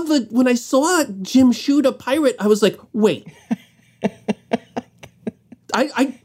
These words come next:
Speaker 1: I was
Speaker 2: Did
Speaker 1: like, "I
Speaker 2: this
Speaker 1: don't
Speaker 2: happen?
Speaker 1: remember that."
Speaker 2: <laughs>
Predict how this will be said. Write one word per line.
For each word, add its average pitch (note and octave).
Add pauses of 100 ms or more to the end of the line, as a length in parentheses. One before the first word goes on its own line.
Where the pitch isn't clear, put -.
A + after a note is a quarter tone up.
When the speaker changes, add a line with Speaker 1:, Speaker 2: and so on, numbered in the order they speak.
Speaker 1:
I G#3+
was A#3
Speaker 2:
Did A#3
Speaker 1:
like, -
"I A3+
Speaker 2:
this A3+
Speaker 1:
don't B3+
Speaker 2:
happen? A#3
Speaker 1:
remember G3+
that." G2+
Speaker 2:
<laughs> -